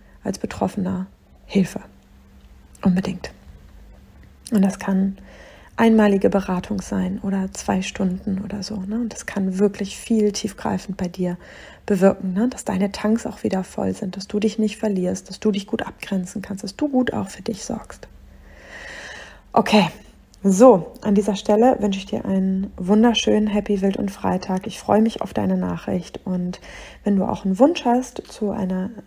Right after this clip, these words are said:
zum neuen Thema, zu einer Podcast-Folge, lass es mich wissen.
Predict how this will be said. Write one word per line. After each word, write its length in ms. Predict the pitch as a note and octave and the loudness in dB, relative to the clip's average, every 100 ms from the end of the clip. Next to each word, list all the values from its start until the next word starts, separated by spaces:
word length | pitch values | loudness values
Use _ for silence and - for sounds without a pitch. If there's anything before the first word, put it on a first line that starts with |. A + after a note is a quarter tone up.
| - G3+ F#3+ | -10 -4 -4
zum 160 | - G3 | -2 -2
neuen 300 | F#3 A3+ C4+ | 2 2 2
Thema, 460 | A3 G#3 G#3 G#3 - - | 0 0 0 -2 -6 -6
zu 100 | G3 | -4
einer 120 | F#3 | -2
Podcast-Folge, 880 | - F#3+ - F#3 - F#3+ F3 F3 F3+ - - - - - | -4 -6 -8 -8 -8 -4 -2 -2 -4 -8 -20 -20 -14 -2
lass 180 | F#3 - | -2 -2
es 140 | G3 | -4
mich 200 | G3+ - | -6 -6
wissen. 220 | - - | -10 -10